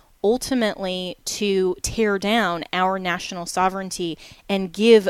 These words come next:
over, uh, some of that sovereignty and some of that power, uh,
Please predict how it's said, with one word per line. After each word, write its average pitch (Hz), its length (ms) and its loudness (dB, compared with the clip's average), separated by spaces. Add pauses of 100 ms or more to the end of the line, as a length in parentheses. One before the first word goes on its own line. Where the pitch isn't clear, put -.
over, 196 560 0 (320)
uh, 180 140 0
some 220 260 -2
of 202 160 0
that 190 220 -2
sovereignty 190 480 -2
and 180 100 -8
some 190 180 -6
of 180 140 -8
that 170 180 -2
power, 180 480 -2 (300)
uh, 180 220 0